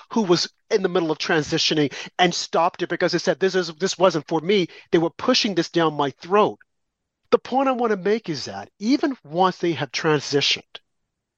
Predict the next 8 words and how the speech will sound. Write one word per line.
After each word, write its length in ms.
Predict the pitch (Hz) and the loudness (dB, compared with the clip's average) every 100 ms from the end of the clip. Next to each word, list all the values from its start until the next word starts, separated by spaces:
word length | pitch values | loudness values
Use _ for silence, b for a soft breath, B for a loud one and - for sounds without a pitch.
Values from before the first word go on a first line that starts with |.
| _ | _
a 40 | 151 | -2
lot 320 | 143 165 190 | 2 0 0
of 80 | 170 | -2
these 220 | 180 160 | -4 -2
individuals 640 | 156 135 151 143 139 127 | -4 -2 -2 0 -2 0
still 760 | - - _ 196 175 170 160 - _ _ - | -2 -4 _ 0 2 2 -2 -8 _ _ -2
aren't 340 | 156 147 - B B B | 0 0 -4 B B B
happy. 640 | - 170 151 147 110 92 | -8 0 0 0 -10 -16